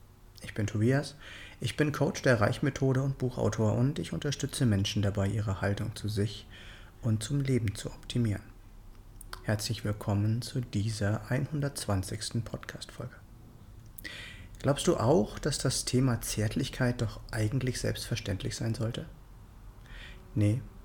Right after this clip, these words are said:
ist es leider nicht. Viel zu oft noch sind die Vorstellungen und Erwartungen beim Sex von Männern und Frauen komplett unterschiedlich.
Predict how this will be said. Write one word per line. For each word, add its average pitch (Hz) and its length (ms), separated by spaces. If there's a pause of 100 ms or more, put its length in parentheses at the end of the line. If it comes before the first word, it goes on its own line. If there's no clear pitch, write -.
(320)
ist - 180
es - 140
leider 107 200
nicht. 107 280 (840)
Viel 180 220
zu - 180
oft 175 300
noch 110 100
sind 107 180
die 113 60
Vorstellungen 120 880
und 110 80
Erwartungen 110 760
beim 107 180
Sex - 340
von 104 260
Männern 101 340
und 113 140
Frauen 101 540
komplett 120 380
unterschiedlich. - 680